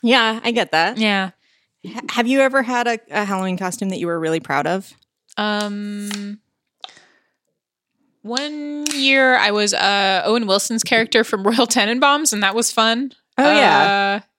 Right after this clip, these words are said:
Speaker 1: Royal
Speaker 2: Wasn't
Speaker 1: Tenenbaums was, like, so Halloween ready.
Speaker 2: It was so, yeah. I mean, we really gotta give props to Wes Anderson for creating such iconic looks.
Speaker 1: Yeah.
Speaker 2: Um,
Speaker 1: I feel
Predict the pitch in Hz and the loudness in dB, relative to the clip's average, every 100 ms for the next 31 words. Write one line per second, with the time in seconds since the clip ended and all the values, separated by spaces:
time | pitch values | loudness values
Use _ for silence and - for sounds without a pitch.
0 | _ _ _ 226 427 226 269 269 220 190 | _ _ _ 4 4 6 8 8 8 4
1 | 160 147 151 147 - - 165 170 165 160 | 2 0 0 0 2 4 4 4 2 0
2 | 151 147 143 143 143 135 165 190 240 240 | 0 -2 -4 -4 -6 -6 -4 -2 0 2
3 | - 240 233 202 - _ 190 220 180 170 | 2 2 0 -2 -8 _ -2 2 2 0
4 | 185 214 220 226 226 254 311 226 185 175 | -6 -6 -6 -6 -6 -2 0 2 2 0
5 | 180 - - 175 - - 180 180 185 180 | -4 -4 -2 -2 -2 -4 -2 -2 -2 -4
6 | - 175 175 - 185 180 - 185 175 180 | -2 -2 -2 -4 -4 -4 0 2 2 0
7 | 277 - 190 - 170 165 170 165 - - | -2 0 0 0 0 -2 -2 -6 -2 0
8 | - - - 190 202 170 156 147 - _ | 0 -4 -10 -2 0 0 -2 -12 -20 _
9 | _ _ - - _ _ 214 220 220 208 | _ _ -16 -16 _ _ -4 -2 -2 -4
10 | 214 240 269 | 0 0 4